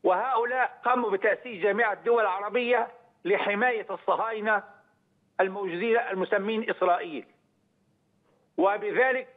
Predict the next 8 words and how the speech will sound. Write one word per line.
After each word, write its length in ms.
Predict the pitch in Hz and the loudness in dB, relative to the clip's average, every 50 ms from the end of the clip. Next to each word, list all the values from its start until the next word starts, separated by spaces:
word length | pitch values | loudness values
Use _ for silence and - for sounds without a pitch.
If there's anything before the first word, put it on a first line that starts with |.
| _ - | _ 0
كانت 300 | 214 220 220 - 185 - | 0 2 2 0 -4 -2
فلسطين 500 | - 220 220 220 - - - 262 269 262 | 0 0 0 0 -2 -4 -4 -2 0 2
عندما 380 | 254 214 214 202 220 247 247 233 | 2 2 0 0 0 0 0 -2
تقدمت 640 | - - - - 214 214 170 160 247 233 175 147 - - - - - - _ _ _ _ _ _ _ _ _ _ _ _ _ - - _ _ - | -4 -6 -6 -2 -2 -2 0 0 0 0 -2 -4 -8 -12 -20 -20 -20 -20 _ _ _ _ _ _ _ _ _ _ _ _ _ -20 -20 _ _ 0
بأول 440 | 147 208 208 247 254 247 233 214 | 0 2 2 0 -2 -4 -4 -6
طلب 340 | - - 254 262 247 220 190 | -6 -6 -6 -6 -6 -6 -6
عضوية 400 | 202 208 196 226 254 247 233 220 | -6 -4 0 0 0 2 0 -2
رفض 340 | 220 247 247 - 254 240 - | -4 -6 -6 -4 -4 -4 -4